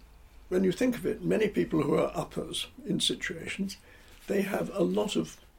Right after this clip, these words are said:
power to empower. One of their powers, and which is a power which affects all, all of us in, in many ways, and I D S, incidentally, is,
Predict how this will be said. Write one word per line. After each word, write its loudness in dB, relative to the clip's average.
power 0
to 4
empower. 0
One 6
of 4
their 4
powers, -2
and -2
which 0
is 2
a 0
power -2
which -2
affects 2
all, 4
all 6
of 4
us 2
in, -6
in 2
many 6
ways, 6
and 0
I 6
D 6
S, 4
incidentally, -2
is, -2